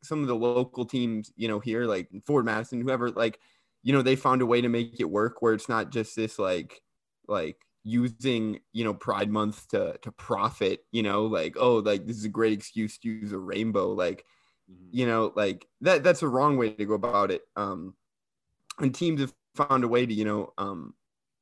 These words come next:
Speaker 1: uh, make it worthwhile. Um,
Speaker 2: Mm-hmm.
Speaker 1: and yeah, you know, it, it is kinda, I don't know, not interesting, but, like,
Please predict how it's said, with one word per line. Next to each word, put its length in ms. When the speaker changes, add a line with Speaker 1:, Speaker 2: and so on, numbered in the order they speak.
Speaker 1:
uh, 240
make 180
it 60
worthwhile. 680
Um, 520
Speaker 2:
Mm-hmm. 140
Speaker 1:
and 180
yeah, 140
you 380
know, 160
it, 100
it 300
is 160
kinda, 400
I 80
don't 140
know, 80
not 240
interesting, 720
but, 160
like, 420